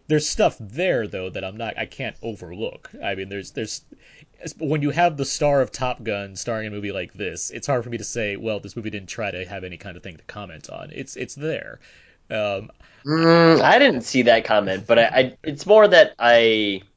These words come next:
Speaker 2: you have Jim Carter coming on in the beginning, and then you also have Reagan coming on later. And I think that's, that's really, and then also, again, the C I A's involvement with a lot of,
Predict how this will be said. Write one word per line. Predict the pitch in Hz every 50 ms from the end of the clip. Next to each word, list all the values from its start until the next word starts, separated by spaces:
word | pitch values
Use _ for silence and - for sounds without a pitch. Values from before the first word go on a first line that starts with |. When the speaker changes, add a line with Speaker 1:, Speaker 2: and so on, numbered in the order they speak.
| _ _ _ _ _ _ -
Speaker 2:
you | 113 120
have | 131 131
Jim | - 147 143 139
Carter | - - 127 123 123 117
coming | 113 131 120 120 113
on | 110 110 107
in | 104 104
the | 104
beginning, | 95 101 87 98 92 92 92 92 92 92 - _ _ _ _ -
and | - 107
then | 110 110 110
you | 110 110
also | 110 110 - - 110
have | 101 107 104 104 98 95 95 92 90 - _ _ _ _ _ _ _ _ -
Reagan | 101 104 101 98 98 98 95 90
coming | - - 104 101 98 95
on | 90 87 85
later. | 85 82 80 67 60 - - _ _ _ _ _ _ _ _ _ -
And | 85 90
I | 90 87
think | 95 92
that's, | 90 90 87 - - - _ -
that's | - 90 - - -
really, | 95 92 90 85 80 - -
and | - 101 98 98
then | 87 -
also, | - - 113 113 - 110 104 98
again, | 92 98 90 82 80 82
the | 90
C | - - 123 110
I | 101
A's | 98 98 95 95 92 90 - _ _ -
involvement | - 104 95 92 90 90 87 95 67 80
with | 85 -
a | 92
lot | 90 90 87 82
of, | 82 82 80